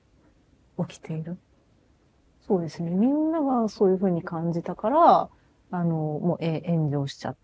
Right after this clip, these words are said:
Speaker 2: て、
Speaker 1: はい。
Speaker 2: その、炎上炎上したから下ろしますみたいな、
Speaker 1: うん、うん。
Speaker 2: あの、ことにも今はなってるわけですよね。
Speaker 1: うん。そうですね。それで言うと、こう、焼き畑農業的にはなっていきますよね。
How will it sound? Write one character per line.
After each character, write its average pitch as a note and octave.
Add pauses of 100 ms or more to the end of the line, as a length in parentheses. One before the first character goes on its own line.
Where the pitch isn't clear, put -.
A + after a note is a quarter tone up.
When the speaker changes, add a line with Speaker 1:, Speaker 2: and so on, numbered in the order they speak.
Speaker 2:
て、 A#3
Speaker 1:
は A3+
い。 F#3+ (220)
Speaker 2:
そ E3+
の、 D3
炎 F3
上 D#3+ (540)
炎 E3+
上 D#3
し -
た F3+
か C3+
ら B2
下 D#3+
ろ D3+
し D3+
ま D3+
す -
み D3
た C#3+
い D3
な、 C#3
Speaker 1:
う A#3
ん、 A3
う -
ん。 G3+
Speaker 2:
あ D#3
の、 G3
こ F#3
と B3
に C4
も F#3+
今 D#3
は C3+
な C3+
っ C3
て -
る B2
わ A#2+
け A2+
で -
す -
よ -
ね。 F3+
Speaker 1:
う A3+
ん。 G3+ (2500)
そ D4+
う G3+
で F3+
す -
ね。 F#3 (520)
そ -
れ D4
で C#4+
言 C#4+
う C#4
と、 C4
こ B3
う、 A#3+
焼 A3
き A#3+
畑 B3
農 A#3
業 A3+
的 A3
に G#3
は E3
な D#3+
っ -
て -
い D#3
き -
ま D#3
す -
よ F3+
ね。 F3